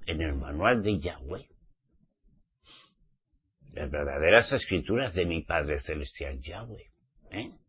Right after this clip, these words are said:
Salid de en medio de esas congregaciones, pueblo mío. En esos lugares que están ustedes reunidos por años, en iglesias cristianas,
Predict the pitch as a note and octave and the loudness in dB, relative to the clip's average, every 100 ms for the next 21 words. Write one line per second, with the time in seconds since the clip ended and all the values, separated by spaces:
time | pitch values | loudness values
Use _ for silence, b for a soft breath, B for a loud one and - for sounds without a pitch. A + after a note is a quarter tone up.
0 | _ _ _ _ b b b b b - | _ _ _ _ b b b b b -12
1 | - C3+ C3+ F#3 F#3 - G2+ G#2+ G2+ C3+ | 8 12 12 12 6 0 2 4 4 2
2 | B2 A#2 A#2+ F2+ G2 A2 A2 - - F2+ | 0 -4 -6 -6 -6 -4 -8 -12 -6 -4
3 | E2+ D#2+ D#2+ C#2+ - D#2+ D#2+ D#2 - - | -2 -2 -4 -6 -10 -8 -8 -8 -10 -4
4 | F2 D#2 D2+ D#2+ D2+ - _ _ _ _ | -2 -2 -4 -6 -10 -14 _ _ _ _
5 | _ _ _ _ _ _ _ _ - _ | _ _ _ _ _ _ _ _ -20 _
6 | b b b b - - E2+ F2+ - A#2+ | b b b b -20 -6 0 2 6 8
7 | A#2 F#2+ G#2 A2 - E2+ - - G2+ F#2 | 8 6 6 4 -2 -4 -4 -2 0 0
8 | - - F#2 G2+ - E2 D2+ D#2 A2 F#2 | -2 0 2 2 2 2 2 2 0 0
9 | G2 - B B - - D2 D#2 A2 A#2 | -4 -8 B B -10 -4 -2 4 4 4
10 | F#2 E2 F#2+ A2 - - - - _ _ | -2 0 0 0 -4 -20 -20 -20 _ _
11 | _ _ _ _ _ _ _ - F#2+ F#2 | _ _ _ _ _ _ _ -8 0 2
12 | E2 E2+ G2+ - F2 - - D#2 - - | 2 4 4 4 -4 -4 -6 -6 -8 -10
13 | F#2 G#2+ A2+ G#2 F2+ G#2 | -8 -6 -4 -2 -2 -4